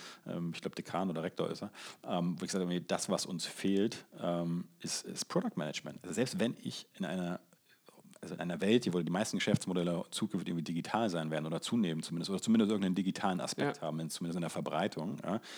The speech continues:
Speaker 1: ähm, sollte ich das eben sehr gut verstehen. Also ohne Tech wirst du heute eigentlich fast nichts mehr bauen, was skaliert. Ähm, und ich glaube, da sind wir einfach verdammt schlecht drin.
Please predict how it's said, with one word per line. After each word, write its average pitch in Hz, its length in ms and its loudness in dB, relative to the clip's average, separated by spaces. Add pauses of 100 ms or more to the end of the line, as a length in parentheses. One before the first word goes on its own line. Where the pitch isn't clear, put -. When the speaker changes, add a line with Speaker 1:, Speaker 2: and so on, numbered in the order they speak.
(320)
Speaker 1:
ähm, 80 140 -2
sollte 87 200 0
ich - 20 -10
das 82 160 -2
eben 82 160 -4
sehr 76 140 0
gut 82 120 -6
verstehen. 82 400 0
Also 76 160 -2
ohne 85 200 -2
Tech - 260 -4
wirst - 200 -4
du - 80 -4
heute 85 160 -2
eigentlich - 120 -10
fast - 160 -6
nichts 82 200 -6
mehr 78 100 -2
bauen, 90 240 0
was - 120 -4
skaliert. - 440 -4 (580)
Ähm, 80 320 -2
und - 80 -8
ich - 60 -6
glaube, 90 140 2
da 78 60 0
sind 82 120 -4
wir 82 60 -2
einfach 76 160 -8
verdammt - 280 -6
schlecht - 260 -6
drin. - 180 -14